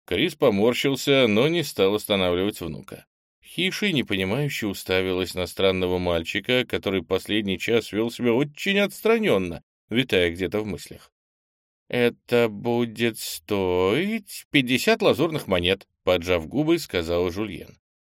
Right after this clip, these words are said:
«Тогда рабыня перейдёт в касту слуг». «Хорошо, давайте так и сделаем». Кенни подошёл к столу и начал выкладывать монеты. «Это будет долго?»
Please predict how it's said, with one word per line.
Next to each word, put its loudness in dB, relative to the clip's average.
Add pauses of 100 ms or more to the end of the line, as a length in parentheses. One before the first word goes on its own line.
(320)
«Тогда 4
рабыня 2
перейдёт 2
в -16
касту 0
слуг». -8 (580)
«Хорошо, 0 (280)
давайте 2
так -2
и 0
сделаем». -2 (160)
Кенни 0
подошёл -2
к -14
столу -2
и -6
начал -4
выкладывать -6
монеты. -8 (420)
«Это 6
будет -2
долго?» 4